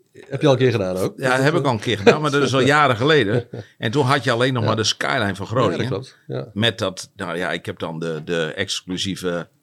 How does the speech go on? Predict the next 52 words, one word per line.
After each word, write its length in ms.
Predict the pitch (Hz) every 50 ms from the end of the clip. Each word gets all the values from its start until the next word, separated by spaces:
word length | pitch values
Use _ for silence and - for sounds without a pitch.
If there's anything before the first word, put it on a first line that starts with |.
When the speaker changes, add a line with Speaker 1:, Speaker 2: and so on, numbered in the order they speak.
| - - -
Speaker 2:
eh, 80 | -
Speaker 1:
Exclusieve 320 | 67 - 95 87 92 95 104
Speaker 2:
met 220 | 107 101 110 113
led 60 | 110 104
Speaker 1:
versie, 280 | 104 101 98 104 104 120 131
ja. 160 | 127 117 117
Speaker 2:
gebeuren. 480 | 110 104 90 85 95 101 113 123 127 - _ - - - - _ -
Maar 300 | 110 107 107 113 - -
ik 160 | - 113 104
zie 140 | - - 127
ook 100 | 117 110
allerlei 280 | 117 113 107 104 104 104
andere 280 | 120 120 110 90 85
dingen 240 | 80 87 87 80 80
waar 160 | 80 82 85
ik 80 | 87 85
Speaker 1:
Ja. 60 | -
Speaker 2:
wel 120 | 85 85 80
wat 140 | 82 80
aan 160 | - 69 78 85
heb. 300 | 80 - - - _ _ _ _ _
Speaker 1:
Super. 240 | - - 104 85 82
Speaker 2:
Dus 140 | 107 - -
daar 140 | - 90 90
ga 120 | - 92
ik 80 | 85 -
gebruik 280 | - 87 87 85 82 78
van 140 | - 69
maken. 380 | 60 65 65 65 64 - - -
Speaker 1:
Nou, 120 | 104 92
daar 100 | 92 110
denk 140 | 117 135 127
je 60 | 147
altijd 180 | 147 135 143 -
goed 100 | 147 143
over 200 | 147 143 131 131
na, 440 | 131 135 143 143 143 143 143 139 135
eh, 260 | 131 - 135 135 135
voor 140 | 123 151 139
mensen, 320 | 127 135 135 131 - 131 -
samenwerkingen. 720 | - 131 123 123 123 120 120 120 117 117 131 120 113 107
Dus 140 | 104 101 95
dat, 200 | 104 95 95 -
eh, 160 | 98 95 90 - - _ _ _ _ -
Speaker 2:
Dat 140 | - - -
komt 200 | 107 104 87 -
goed. 200 | 104 98 90 -
Speaker 1:
I 180 | - - 95
appreciate 500 | 98 95 98 101 95 90 - 87 85 87
it. 180 | 82 - - -
Ja. 240 | - 101 110 107 78
Speaker 2:
Oké. 340 | 76 - - 76 71 69